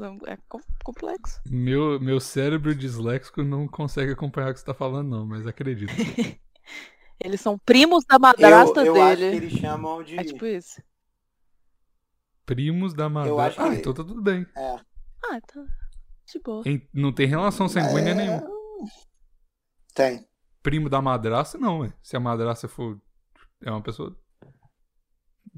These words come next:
Speaker 2: não é da família, não é.
Speaker 3: <laughs> A prima é.
Speaker 2: Da madrasta. Nada a ver. Com ele, sanguíneo.
Speaker 3: Cara, os irmãos são primos ao mesmo <laughs> tempo, entendeu?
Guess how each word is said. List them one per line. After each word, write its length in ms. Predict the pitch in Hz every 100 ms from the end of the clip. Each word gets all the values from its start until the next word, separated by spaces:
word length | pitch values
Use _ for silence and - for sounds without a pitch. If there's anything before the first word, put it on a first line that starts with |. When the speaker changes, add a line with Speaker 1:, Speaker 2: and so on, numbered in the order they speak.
| 120 127 143 127
Speaker 2:
não 180 | 123 151
é 60 |
da 60 | 208
família, 400 | 208 135 110 113
não 180 | 127 135
é. 40 |
Speaker 3:
<laughs> 360 | - - 208 - _ _ _ _ _ _ _ - _ -
A 140 | - -
prima 480 | - 151 156 190
é. 320 | 247 208 196 - -
Speaker 2:
Da 220 | 120 123
madrasta. 760 | 180 214 165 196 269 - 156 - _ - _ - - _ -
Nada 260 | 131 175
a 40 | 180
ver. 220 | 135 - - - - _ _ - _ - _ - _ -
Com 140 | 127
ele, 260 | 123 131 - _
sanguíneo. 500 | - 120 113 120 135
Speaker 3:
Cara, 380 | 120 165 147 131 - _ _ _ _ _ _ _ _ -
os 240 | 170 165
irmãos 640 | 165 170 156 156 175 175 -
são 180 | 156 165
primos 460 | - 151 147 131
ao 100 | 131
mesmo 260 | - 135 143
<laughs> 20 |
tempo, 320 | - 117 107
entendeu? 460 | 113 113 - - -